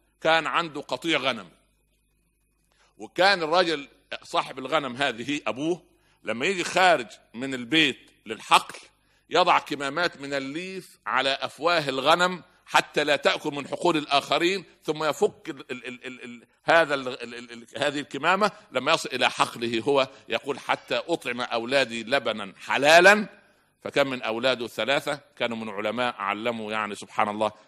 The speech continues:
يمكن ربع الشعب المصري، سبحان الله. أنا أريد أن أقول: لا يستهين الإنسان أبدًا بأكل الحلال، ويفقه أسرار العبادة،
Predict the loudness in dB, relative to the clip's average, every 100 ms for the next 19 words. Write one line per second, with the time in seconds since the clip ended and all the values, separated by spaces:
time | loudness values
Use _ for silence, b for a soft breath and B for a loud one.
0 | B -8 -6 -8 -6 -4 -2 -4 -6 -8
1 | -10 -16 -18 -20 -18 -12 -12 -12 -18 _
2 | _ _ _ _ -6 -6 -8 -8 -8 -8
3 | -10 -10 -12 -12 -12 -16 b b -6 -6
4 | -6 -10 -10 -12 -14 -12 -10 -10 -10 -12
5 | -12 -12 -12 -14 -10 -8 -8 -10 b b
6 | -2 -2 -2 -8 -10 -10 -6 -2 -2 -2
7 | -6 -2 -2 -2 -6